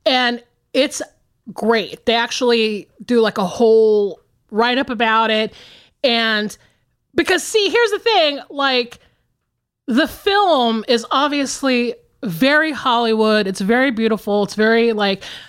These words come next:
you know, people were comparing it to the films of John Ford and the films of David Lean because they're these, it was shot in seventy millimeter,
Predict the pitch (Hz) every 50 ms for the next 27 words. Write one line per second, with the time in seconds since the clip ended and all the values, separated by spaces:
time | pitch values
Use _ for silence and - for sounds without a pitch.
0 | - - _ _ _ _ 247 233 226 214 202 196 - - 269 254 - 269 226 240
1 | 240 233 - 240 226 - - - 220 214 214 220 220 220 214 - - 226 220 202
2 | - - 214 214 220 226 196 247 233 202 175 - 226 233 233 254 233 - - 392
3 | 381 349 285 233 214 196 185 185 190 196 220 208 - - 208 202 208 214 202 208
4 | 226 190 - 247 247 247 262 269 226 277 302 349 330 302 254 220 202 196 190 -
5 | - 202 196 175 233 220 220 220 220 - 214 208 202 185 - - - - - -
6 | 254 269 - - - - 285 247 269 262 294 247 - - 240 214 214 247 262 277
7 | 285 339 392 415 370 262 208 196 185 170 160 165 165